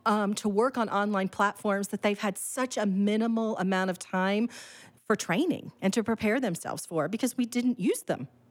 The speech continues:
in the past. And so they're learning as they go. And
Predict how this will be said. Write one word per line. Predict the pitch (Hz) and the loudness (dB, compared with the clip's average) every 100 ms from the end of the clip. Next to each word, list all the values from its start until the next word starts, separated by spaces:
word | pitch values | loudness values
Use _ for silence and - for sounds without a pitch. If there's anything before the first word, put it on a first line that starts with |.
| - | -2
in | 170 | 0
the | 151 | 0
past. | - - 151 - - - | -2 -4 -8 -12 -16 -4
And | 196 202 208 | 0 2 0
so | - 220 214 208 - - - | 2 2 4 0 -4 -6 2
they're | 240 262 | 4 4
learning | 190 196 226 233 | 2 2 2 2
as | 196 180 | 0 0
they | 165 | -2
go. | 147 151 160 196 247 165 | 0 0 2 0 0 0
And | 185 | 0